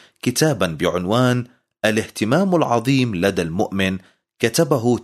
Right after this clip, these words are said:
توماس غاثري. وفي أثناء قراءتي له وانتباهي لأسلوبه التعليمي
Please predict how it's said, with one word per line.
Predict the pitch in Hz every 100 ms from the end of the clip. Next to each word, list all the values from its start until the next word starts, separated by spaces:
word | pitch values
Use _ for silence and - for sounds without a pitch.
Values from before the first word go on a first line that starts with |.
| -
توماس | 147 151 147 98 101
غاثري. | 110 - 78 - _ _ _ _ _ _
وفي | 92 - 107 85
أثناء | - 113 110 107
قراءتي | 113 101 85 90 82 - 87
له | 98 95
وانتباهي | 123 101 110 - 110 165 131 87
لأسلوبه | 82 - - 113 101 87
التعليمي | 87 - 82 85 90 107 101